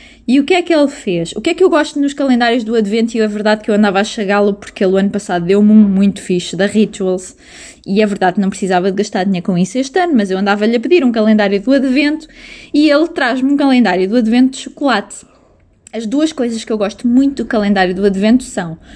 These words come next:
acordar e ter uma coisa diferente à minha espera todos os dias até ao Natal. E, portanto, aqui o que é que eu tenho? Pá, é um de cinco chocolates.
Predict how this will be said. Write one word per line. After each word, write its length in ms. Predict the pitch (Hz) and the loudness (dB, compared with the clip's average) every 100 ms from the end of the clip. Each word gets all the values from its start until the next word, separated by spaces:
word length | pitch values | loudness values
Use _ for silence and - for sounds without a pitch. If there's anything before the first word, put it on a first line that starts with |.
| - - - - | -20 -20 -20 -8
acordar 440 | 220 - 240 277 285 | -6 0 0 2 0
e 40 | |
ter 180 | 285 285 | 0 2
uma 160 | 254 254 | 2 2
coisa 360 | 269 269 240 | 2 0 0
diferente 480 | 240 220 262 262 262 | -4 -4 0 2 2
à 80 | 240 | 2
minha 160 | 240 | 2
espera 340 | 247 - 233 233 | 0 -2 -4 -2
todos 280 | 233 226 220 | -2 -2 0
os 140 | 220 | 0
dias 300 | 220 202 226 | 0 0 2
até 200 | 226 226 | 0 0
ao 100 | 208 | 4
Natal. 520 | 220 220 175 180 247 - - - - | 4 4 0 0 -4 -16 -20 -20 -4
E, 120 | 247 | 0
portanto, 360 | 208 254 220 220 | 2 2 2 2
aqui 260 | 220 - | 0 0
o 40 | 247 | 0
que 100 | 240 | 0
é 40 | |
que 120 | 233 | -2
eu 60 | 247 | -2
tenho? 400 | 233 185 170 170 - - | 0 -2 -2 -8 -12 -4
Pá, 180 | 220 - | -4 -2
é 120 | 226 | 0
um 180 | 247 277 | 4 4
de 60 | |
cinco 300 | 277 269 247 | 0 -6 -6
chocolates. 680 | - 226 - 170 156 - - | -6 -12 -8 -8 -8 -12 -18